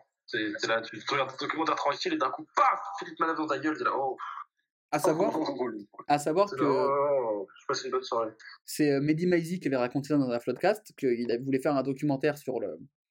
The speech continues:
Speaker 2: sur un artiste, je sais plus lequel, et, euh, pour une petite chaîne, donc il avait pas beaucoup de budget, et il voulait avoir Philippe Manœuvre. Et il avait dit en rigolant, comme dans tout documentaire sur la musique, il faut Philippe Manœuvre. Et du coup, il a demandé à Philippe Manœuvre, qui lui a dit, ouais, ok, pas de souci.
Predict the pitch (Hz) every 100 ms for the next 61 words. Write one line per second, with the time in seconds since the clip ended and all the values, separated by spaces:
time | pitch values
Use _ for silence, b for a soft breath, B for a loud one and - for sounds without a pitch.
0 | _ _ _ _ _ - 127 120 123 -
1 | 156 139 131 123 117 190 208 - 147 143
2 | 120 113 107 107 - 131 127 127 143 147
3 | 151 175 139 131 147 151 147 143 190 208
4 | 131 135 151 165 175 - 160 156 143 -
5 | - 131 127 135 156 135 127 160 180 135
6 | 131 123 - 165 151 143 135 151 139 131
7 | 127 143 190 147 175 170 143 123 143 233
8 | - _ _ _ _ _ _ _ 135 139
9 | 151 190 139 143 147 - - 147 226 160
10 | 135 165 233 - 202 135 - 131 226 254